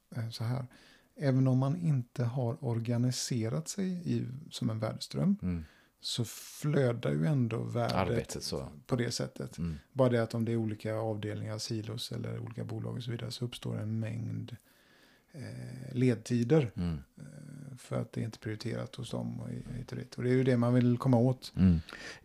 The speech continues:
Speaker 2: Ja, det, du säger ju faktiskt en bra sak här, när att det här är viktigt oavsett om du har tänkt att organisera dig utifrån, eh,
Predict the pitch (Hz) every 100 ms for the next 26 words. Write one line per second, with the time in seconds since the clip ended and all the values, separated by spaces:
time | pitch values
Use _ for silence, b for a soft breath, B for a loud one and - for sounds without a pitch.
0 | _ 101 92 101 95 98 - 92 98 120
1 | - 90 87 87 87 80 87 95 113 117
2 | 92 87 - 101 110 127 113 - _ _
3 | _ _ - - _ _ _ - 117 -
4 | - 95 - 123 113 92 87 95 - 95
5 | 95 101 117 85 - 87 90 98 98 -
6 | 98 92 95 98 117 135 - 120 127 107
7 | 95 92 95 95